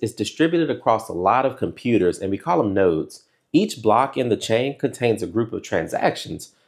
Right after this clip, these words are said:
and once a block is full, it's linked to the previous one, forming a chain. So why do people consider the blockchain so secure? Well, blockchain uses cryptography to secure the data. Every block has a unique digital footprint called a hash,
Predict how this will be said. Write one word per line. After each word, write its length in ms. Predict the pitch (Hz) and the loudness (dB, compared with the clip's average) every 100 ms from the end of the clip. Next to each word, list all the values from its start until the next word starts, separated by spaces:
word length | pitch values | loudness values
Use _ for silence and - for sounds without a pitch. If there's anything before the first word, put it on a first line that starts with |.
| - | -2
and 180 | 101 95 | 0 4
once 240 | 117 120 | 4 4
a 60 | 117 | 2
block 320 | 104 101 - | 4 2 0
is 100 | - | -8
full, 480 | - 170 175 117 - | -4 2 6 6 4
it's 220 | 98 - | -2 -2
linked 240 | 113 120 | -2 -2
to 100 | - | 0
the 80 | 107 | -2
previous 580 | - - 185 131 92 - | -2 -2 0 2 0 0
one, 240 | 87 90 - _ - | -4 -4 -6 _ -8
forming 300 | 82 82 87 | -4 -2 -2
a 40 | |
chain. 420 | - 147 131 87 - _ _ - | 0 0 -2 -6 -10 _ _ -2
So 160 | - | 4
why 160 | 127 175 | 6 6
do 80 | 208 | 2
people 380 | 214 208 180 | -2 0 0
consider 720 | - 143 120 - 127 123 107 104 | 2 0 0 2 4 4 4 2
the 100 | 104 | -4
blockchain 640 | 95 101 104 - 101 90 | 2 2 2 -2 -2 -2
so 180 | - 101 | 0 0
secure? 600 | - 90 - 120 78 - _ _ - | 0 -6 -2 0 0 -4 _ _ 2
Well, 400 | 131 143 139 120 | 6 6 4 4
blockchain 500 | 147 180 208 190 180 | 2 2 0 2 4
uses 320 | 170 139 - | 2 2 -2
cryptography 840 | - 151 - 135 180 147 113 113 | 4 2 4 2 2 0 0 0
to 180 | - - | -2 -4
secure 400 | 101 - - 127 | -6 -6 2 4
the 80 | 95 | 4
data. 440 | 90 107 87 80 - _ _ - | 4 4 4 -2 -8 _ _ 0
Every 240 | 139 180 | 2 2
block 400 | 117 107 123 139 | 4 4 4 2
has 240 | 131 110 | 0 0
a 20 | 98 | 0
unique 540 | 101 98 110 127 117 | -2 0 0 0 2
digital 320 | 117 110 104 | 0 2 2
footprint 560 | - 113 110 - 98 82 | 2 2 2 2 0 0
called 260 | - 87 | 2 2
a 60 | 87 | 2
hash, 580 | 90 104 104 87 87 | -4 0 0 -2 -8